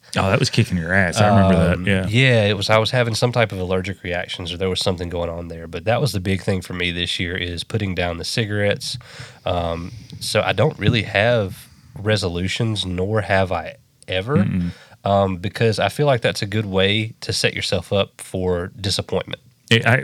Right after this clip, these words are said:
Speaker 1: yeah, absolutely. Yeah, I think, you know, so many people, like, who has ever completed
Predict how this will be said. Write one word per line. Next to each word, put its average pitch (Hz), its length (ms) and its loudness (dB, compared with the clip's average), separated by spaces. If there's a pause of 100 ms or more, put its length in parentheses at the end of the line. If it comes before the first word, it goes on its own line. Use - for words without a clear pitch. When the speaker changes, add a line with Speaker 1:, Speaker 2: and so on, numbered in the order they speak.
(140)
Speaker 1:
yeah, 110 180 -2
absolutely. 92 720 0
Yeah, 104 320 4
I 110 100 6
think, 120 320 4
you 123 140 6
know, 113 140 8
so 165 160 6
many 180 160 4
people, 120 340 4
like, 98 240 2 (220)
who 262 160 6
has 190 100 4
ever 113 260 6
completed 104 640 4